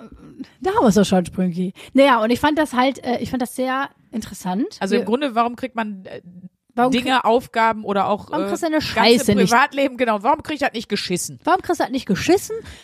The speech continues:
Speaker 1: Das findest du mit diesem Test raus.
Speaker 2: Ich hoffe, dass der auch so heißt.
Speaker 1: Das wäre eigentlich
Speaker 2: Warum
Speaker 1: gut.
Speaker 2: krieg ich mein Leben nicht geschissen? Ein
Speaker 1: <laughs>
Speaker 2: Personality-Test von dö, dö, dö.
Speaker 1: Genau.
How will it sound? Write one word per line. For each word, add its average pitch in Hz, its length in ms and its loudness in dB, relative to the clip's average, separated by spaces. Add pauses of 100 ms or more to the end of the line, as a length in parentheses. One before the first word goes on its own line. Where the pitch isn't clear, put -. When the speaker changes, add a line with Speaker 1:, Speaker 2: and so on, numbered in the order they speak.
(120)
Speaker 1:
Das 254 180 -4
findest 359 280 -10
du 262 60 -6
mit 214 180 -6
diesem 330 280 2
Test 226 360 0
raus. 214 360 4
Speaker 2:
Ich - 80 -4
hoffe, 294 220 0
dass 262 200 -2
der 311 180 2
auch 247 80 2
so 254 220 -2
heißt. 240 520 0 (260)
Speaker 1:
Das 269 200 -8
wäre 285 120 -4
eigentlich 262 160 0
Speaker 2:
Warum 247 200 4
Speaker 1:
gut. 214 120 0
Speaker 2:
krieg 277 160 -8
ich 302 160 -4
mein 247 180 0
Leben 240 300 -2
nicht 190 200 -8
geschissen? 175 600 -8 (500)
Ein 320 120 4
Speaker 1:
<laughs> - 40 2
Speaker 2:
Personality-Test 262 1400 -2
von 226 380 -2
dö, 214 140 -2
dö, 165 160 0
dö. 160 240 -2 (120)
Speaker 1:
Genau. 254 280 -4